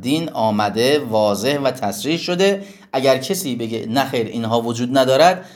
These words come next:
لازمش این هستش که آیه شریفه قرآن کریم رو انکار بکنه، لازمش این هستش که پیامبری پیامبر رو انکار بکنه که انکار اصل یک،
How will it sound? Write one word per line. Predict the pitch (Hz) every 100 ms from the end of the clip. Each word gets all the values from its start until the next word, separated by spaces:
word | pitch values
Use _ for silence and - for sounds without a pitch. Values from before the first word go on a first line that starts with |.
| - _
لازمش | 123 139 139 131 156 190 -
این | 185 165
هستش | 165 165 180 175
که | -
آیه | 117 117 117 113
شریفه | 120 110 107 113
قرآن | 110 113 107 113
کریم | 110 117 160
رو | 147
انکار | 110 107 110 107
بکنه، | 101 104 101 95 95 - - _
لازمش | 123 123 113 123 151 -
این | 160
هستش | 143 143 160 147
که | 151
پیامبری | 131 113 110 107 110 107
پیامبر | 110 107 110 147
رو | 156 135
انکار | 127 117 120 120
بکنه | 123 123 147 185 208 202 - -
که | - 113 104 110
انکار | 127 120 123 151 143 117
اصل | - 113 110 117 113 110 107 - - - - 110
یک، | 120 120